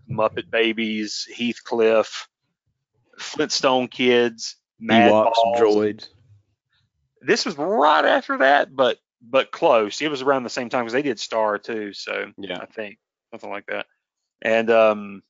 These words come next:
Speaker 1: but yeah, I just remember Mad Balls being a thing. But then, and what's funny though is I lumped them in 'cause I, for what,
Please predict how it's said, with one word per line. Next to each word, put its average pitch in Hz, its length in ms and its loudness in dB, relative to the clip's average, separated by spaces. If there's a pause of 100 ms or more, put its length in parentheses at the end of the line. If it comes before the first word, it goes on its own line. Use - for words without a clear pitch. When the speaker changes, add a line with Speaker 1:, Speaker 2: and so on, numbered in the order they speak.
(120)
Speaker 1:
but 131 140 -2
yeah, 147 220 4
I 151 80 4
just 170 140 -10
remember 202 200 2
Mad 135 260 2
Balls 139 220 2
being 135 160 -2
a 127 40 -4
thing. 147 200 -4
But 147 80 -8
then, 170 220 -6
and 151 140 -6
what's 151 180 0
funny 175 280 -4
though 139 140 2
is 117 80 -4
I 120 100 4
lumped 131 260 0
them 135 80 -6
in 156 100 -4
'cause 127 100 -8
I, - 140 0
for 127 180 -2
what, 131 220 0